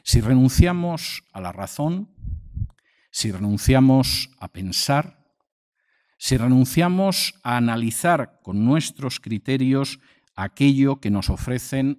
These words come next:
a través de la propaganda no siempre clara de medios, de partidos, de diversiones, del arte, estamos perdidos frente a la manipulación del lenguaje.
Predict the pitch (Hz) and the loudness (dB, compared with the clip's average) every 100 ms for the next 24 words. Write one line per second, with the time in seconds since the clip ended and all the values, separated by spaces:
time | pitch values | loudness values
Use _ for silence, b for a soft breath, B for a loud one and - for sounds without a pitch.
0 | _ 101 - 104 123 123 110 101 95 98 | _ -12 -8 -2 0 0 0 -2 -2 -6
1 | 104 123 120 104 120 - 127 117 110 104 | -2 0 -2 -2 -4 -4 -2 -2 -2 -6
2 | 131 135 95 82 _ _ _ _ _ - | 0 0 0 -6 _ _ _ _ _ -8
3 | 90 117 120 127 135 - - - _ - | -2 0 2 2 0 -6 -12 -16 _ -14
4 | 87 - 87 - 127 120 127 123 117 - | -12 -10 -12 -6 -2 -2 -2 -6 -12 -20
5 | - 92 90 85 82 - 131 123 120 117 | -14 -10 -8 -8 -8 -4 0 0 0 -4
6 | - 92 120 117 - 127 185 _ _ _ | -10 -4 -4 -4 -8 -12 -14 _ _ _
7 | _ _ - - - 117 120 113 - - | _ _ -16 -10 0 4 4 2 -6 -12
8 | - 95 104 117 117 110 - 107 104 95 | -12 -6 -4 -2 -2 -6 -6 -2 -2 -2
9 | 92 80 82 82 90 82 - 101 92 90 | -6 -6 -6 -6 -4 -4 -4 -4 -4 -8
10 | _ 90 85 85 76 73 _ | _ -10 -8 -10 -10 -14 _